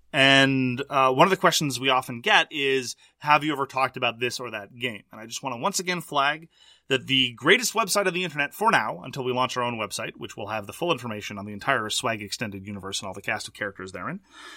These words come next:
there is a website being maintained by a very talented and, uh, very appreciated listener that basically compiles all the R S S descriptions of all our episodes. So you can go do a quick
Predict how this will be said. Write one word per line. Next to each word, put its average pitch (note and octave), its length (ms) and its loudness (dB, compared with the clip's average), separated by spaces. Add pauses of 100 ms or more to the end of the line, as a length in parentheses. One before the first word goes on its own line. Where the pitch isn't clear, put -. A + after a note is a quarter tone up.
(420)
there D#3+ 260 4
is F#3 420 4
a E3+ 200 2
website F3 360 2
being E3+ 180 -4
maintained D#3+ 480 -2
by C3+ 220 2
a B2 160 0
very C#3 280 0
talented D3 460 0
and, A#2+ 540 -4
uh, A#2 260 -4
very C#3+ 180 2
appreciated C#3+ 600 -2
listener C#3+ 260 -2
that A#2 220 -6
basically D3 340 0
compiles D3+ 480 4
all D#3 180 0
the D3 140 2
R D3+ 140 4
S D3 160 2
S F3+ 100 0
descriptions F#3 480 -2
of C#3 80 -6
all C3 140 6
our B2+ 400 6
episodes. F#3+ 480 2
So C#3+ 80 2
you A#2+ 80 0
can A#2+ 120 -4
go B2+ 220 6
do B2 200 4
a A#2+ 180 0
quick - 240 -6